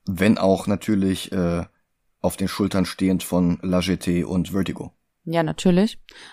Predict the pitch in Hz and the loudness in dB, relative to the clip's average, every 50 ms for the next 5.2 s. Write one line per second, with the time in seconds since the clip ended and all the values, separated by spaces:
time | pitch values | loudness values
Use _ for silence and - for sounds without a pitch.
0 | - - _ - 170 160 165 160 - - 170 175 - - - - - - - - | -20 -6 _ 2 4 6 6 6 6 6 6 6 6 4 0 -2 -6 -10 -8 -6
1 | - - - - 190 196 190 - 190 185 185 190 185 180 - - - 202 190 208 | -4 2 6 6 6 6 6 2 0 2 2 2 2 2 0 0 2 4 4 4
2 | 202 - - 180 160 - - 165 - - - - 170 175 - - - 170 - - | 4 2 0 -2 0 0 0 -2 -2 -2 -2 0 0 0 0 -2 -2 -2 -2 -2
3 | 175 - - - 170 165 - - - - 165 156 170 165 - - - - - - | -2 0 2 2 2 2 0 2 2 2 2 2 0 -4 0 2 2 2 2 0
4 | - - _ - - - - 170 160 160 - - 170 - - 165 - - 175 170 | -8 -20 _ -14 -2 2 4 6 6 4 4 0 0 0 2 6 6 8 8 8
5 | 165 160 - - | 6 2 0 -2